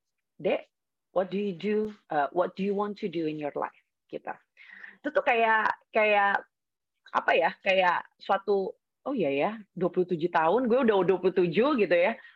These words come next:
gue mau ngapain dalam hidup?" gitu, gue udah S dua gitu. Em,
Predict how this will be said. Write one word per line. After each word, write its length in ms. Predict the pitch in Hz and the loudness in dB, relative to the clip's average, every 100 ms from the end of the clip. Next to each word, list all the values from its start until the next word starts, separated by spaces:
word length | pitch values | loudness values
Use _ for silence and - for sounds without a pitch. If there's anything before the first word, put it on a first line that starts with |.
| _ 185 | _ 0
gue 80 | 311 | 2
mau 80 | 330 | 4
ngapain 560 | 226 240 247 302 247 247 | 4 4 2 2 2 2
dalam 320 | 196 190 202 | 4 2 0
hidup?" 240 | 196 196 | 0 0
gitu, 240 | 160 151 160 | -2 -2 0
gue 120 | 208 | 2
udah 80 | 190 | 2
S 160 | 165 180 | 0 -4
dua 400 | 156 151 151 208 - | -8 -2 2 2 2
gitu. 160 | 151 - - _ _ - - | -2 -4 -18 _ _ -20 -14
Em, 560 | - 165 165 160 160 175 | -2 2 2 2 0 -6